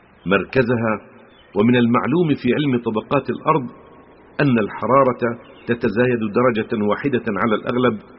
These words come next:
كلما حفر في الأرض ثلاثة وثلاثون مترا، بمعنى أن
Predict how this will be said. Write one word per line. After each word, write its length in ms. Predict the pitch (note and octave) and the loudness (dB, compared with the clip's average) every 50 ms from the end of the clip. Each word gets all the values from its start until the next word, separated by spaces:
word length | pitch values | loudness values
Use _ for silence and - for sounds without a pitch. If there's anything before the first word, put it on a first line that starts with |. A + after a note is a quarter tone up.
| - - - - - - - - - - - | -20 -20 -20 -20 -20 -20 -20 -20 -10 -2 0
كلما 360 | F#3+ E3 C#3 B2 A2 G#2 F#2+ | 2 4 4 4 4 2 0
حفر 320 | - - D#3 - - A#2 A2 G#2+ | -2 -4 -6 -4 -2 -4 -4 -2
في 40 | - | -4
الأرض 300 | - - - A#2+ A2+ A2 A#2 A2+ - - - - - - - - - - - - | -4 -2 -2 -2 2 2 2 2 0 -4 -12 -20 -20 -20 -20 -20 -20 -20 -10 -4
ثلاثة 480 | G#2 G2+ A2 A#2 A#2 A2+ A2+ G#2+ - - A#2+ G#2+ G#2 G2+ | -2 0 2 2 0 0 -2 -6 -4 -2 -2 0 0 0
وثلاثون 680 | G#2 A2+ - A#2 G2+ G#2 G2+ F#2+ - B2 A#2 G2 F#2+ G2 | -2 -2 -2 -2 -2 -2 -2 -2 -2 -4 -2 -2 0 -2
مترا، 300 | G#2+ G2+ - G2+ G#2 G2+ G2+ F#2 - - - - - - - - - - - - - | -4 -4 -2 0 0 0 0 -2 -6 -10 -20 -20 -20 -20 -20 -20 -20 -20 -20 -16 -8
بمعنى 520 | E2 F2+ F#2+ G#2 B2 A#2 F#2+ A2+ A2+ A2 G2+ - - - C3 | -2 0 2 4 4 2 2 2 2 0 0 -2 -2 -2 0
أن 120 | B2+ | 2